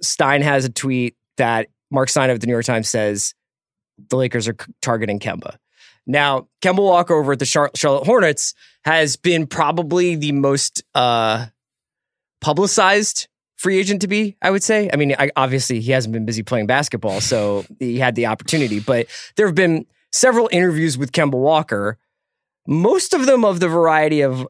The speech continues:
Speaker 1: "I, my heart is in Charlotte. I would even take less to stay here."
Speaker 2: Yeah, how quaint is it that Kemba Walker is at these, like, camps, I guess,
Speaker 1: Yeah, well,
Speaker 2: that
Speaker 1: he
Speaker 2: he's
Speaker 1: was,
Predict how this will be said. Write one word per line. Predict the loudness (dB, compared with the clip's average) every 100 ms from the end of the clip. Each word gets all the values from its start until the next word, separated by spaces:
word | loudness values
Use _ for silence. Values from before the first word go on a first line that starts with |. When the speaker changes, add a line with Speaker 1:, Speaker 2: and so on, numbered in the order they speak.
| _
Speaker 1:
"I, | 0 0
my | 0 0 0
heart | 2 2 2
is | 2
in | 0
Charlotte. | 0 0 2 2 0 -2 _ _ _ _ _ _ -2
I | 0
would | 2
even | 2 0
take | -2 -4 0
less | 0 0 -2
to | -4
stay | -4 -2 -2 -4
here." | -6 -14 _
Speaker 2:
Yeah, | -2 0
how | 2 0
quaint | -2 -4 -2 0
is | -2 -2
it | -4 -6 _ _ _ -6
that | -4
Kemba | -2 0 2
Walker | 2 0 0 -2 -2 -4 -4
is | -2 -2 -4 -10 _ _ _
at | -6 -6 -4
these, | -4 0
like, | 0 0 -2
camps, | -4 -2 -2 -4 -6 0
I | 2
guess, | 2 2 0
Speaker 1:
Yeah, | -2 2
well, | 2
Speaker 2:
that | 2
Speaker 1:
he | 2
Speaker 2:
he's |
Speaker 1:
was, | 2